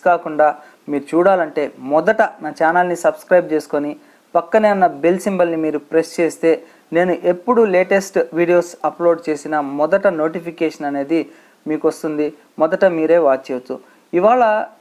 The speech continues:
చెప్పబోయే బిజినెస్ కాన్సెప్ట్ అనేది మంత్లీ మీరు మినిమం ఒక ఫిఫ్టీ థౌజండ్ రూపీస్ నుంచి టూ ల్యాక్స్ రూపీస్ వరకు కూడా ఈజీగా ఎర్నింగ్ చేసుకోవచ్చు. ఈ బిజినెస్కి సంబంధించి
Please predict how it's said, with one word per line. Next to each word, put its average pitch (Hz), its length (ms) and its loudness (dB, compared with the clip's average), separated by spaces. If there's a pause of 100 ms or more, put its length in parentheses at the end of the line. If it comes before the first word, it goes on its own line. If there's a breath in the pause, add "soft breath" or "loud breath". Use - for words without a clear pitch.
చెప్పబోయే 196 680 2 (340)
బిజినెస్ 214 420 0 (120)
కాన్సెప్ట్ 170 480 -2
అనేది 160 260 -2 (380)
మంత్లీ 208 400 -2 (100)
మీరు 165 180 -4 (140)
మినిమం 170 400 -4 (160)
ఒక 147 240 -8
ఫిఫ్టీ 202 300 -4 (100)
థౌజండ్ 160 380 -2
రూపీస్ 170 360 -8
నుంచి 156 240 -6 (480 soft breath)
టూ 220 100 0 (140)
ల్యాక్స్ 185 360 2
రూపీస్ 165 360 -4
వరకు 156 220 -4 (120)
కూడా 147 240 0 (380)
ఈజీగా 180 420 -2
ఎర్నింగ్ 156 240 -6
చేసుకోవచ్చు. 147 500 -2 (580 soft breath)
ఈ 196 40 0 (100)
బిజినెస్కి 175 560 -2
సంబంధించి 156 680 -4